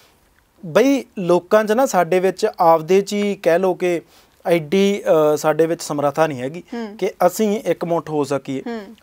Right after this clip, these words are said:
Speaker 1: ਅਸੀਂ, ਅਸੀਂ ਜਥੇਬੰਦ ਹੋ ਸਕੀਏ
Speaker 2: ਹੂੰ।
Speaker 1: ਕਿ ਭਾਈ ਅਸੀਂ ਕਿਸੇ ਦਾ ਵਿਰੋਧ ਕਰਨਾ।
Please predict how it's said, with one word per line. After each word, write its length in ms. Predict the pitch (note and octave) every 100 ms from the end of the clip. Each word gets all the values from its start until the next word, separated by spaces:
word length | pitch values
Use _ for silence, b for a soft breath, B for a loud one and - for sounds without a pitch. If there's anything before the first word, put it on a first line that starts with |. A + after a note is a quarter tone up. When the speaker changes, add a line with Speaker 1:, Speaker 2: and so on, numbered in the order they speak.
| D#3+
Speaker 1:
ਅਸੀਂ, 220 | G3 G#3+ G3+
ਅਸੀਂ 160 | -
ਜਥੇਬੰਦ 540 | F#3 D#3 D3+ F3+ F#3 G3+
ਹੋ 140 | F#3+
ਸਕੀਏ 380 | C3+ A#2+ A#2+ C3+
Speaker 2:
ਹੂੰ। 260 | A#3 G#3 G#3 -
Speaker 1:
ਕਿ 80 |
ਭਾਈ 320 | F#3 G3 F#3 G#3+
ਅਸੀਂ 200 | - G3
ਕਿਸੇ 200 | E3+ F3
ਦਾ 100 | F3+
ਵਿਰੋਧ 300 | D3 D3+ F#3+
ਕਰਨਾ। 320 | F#3+ C#3+